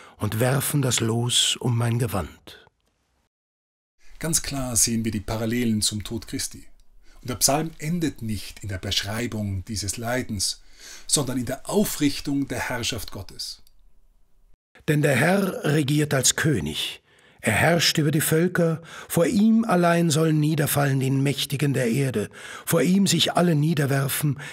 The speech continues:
Speaker 1: die in der Erde ruhen. Meine Seele, sie lebt für ihn. Mein Stamm wird ihm dienen, vom Herrn wird man dem künftigen Geschlecht erzählen. Seine Heilstat verkündet man dem kommenden Volk,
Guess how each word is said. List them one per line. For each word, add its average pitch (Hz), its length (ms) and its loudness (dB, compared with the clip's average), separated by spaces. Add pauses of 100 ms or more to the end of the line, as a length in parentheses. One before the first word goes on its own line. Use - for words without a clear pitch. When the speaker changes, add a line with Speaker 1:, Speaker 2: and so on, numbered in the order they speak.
(120)
Speaker 1:
die 151 100 0
in 139 80 2
der 143 140 2
Erde 147 300 2
ruhen. 127 500 0 (400)
Meine 135 260 2
Seele, 170 500 4
sie 143 200 2
lebt 147 460 0
für 156 220 0
ihn. 110 320 -2 (880)
Mein 135 240 2
Stamm 185 440 4
wird 185 200 2
ihm 180 140 2
dienen, 175 580 2 (320)
vom 139 240 0
Herrn 170 580 2
wird 151 180 -2
man 139 140 0
dem 139 200 0
künftigen 156 540 0
Geschlecht 135 540 -2
erzählen. 104 640 0 (640)
Seine 160 460 2
Heilstat 127 640 0
verkündet 127 560 -2
man 104 240 0
dem 104 180 -2
kommenden 113 440 -2
Volk, 101 500 -2